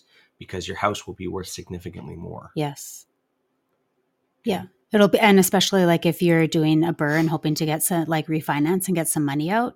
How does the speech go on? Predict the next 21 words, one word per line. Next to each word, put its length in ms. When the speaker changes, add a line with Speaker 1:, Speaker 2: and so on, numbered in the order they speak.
Speaker 2:
you're 220
gonna 140
Speaker 1:
Mm-hmm. 80
Speaker 2:
have 140
a 120
way 680
better 280
chance 380
at 120
getting 460
the 100
most 480
out 180
of 100
it, 340
um, 260
if 120
you 60
do 140
that. 160
Speaker 1:
Um, 580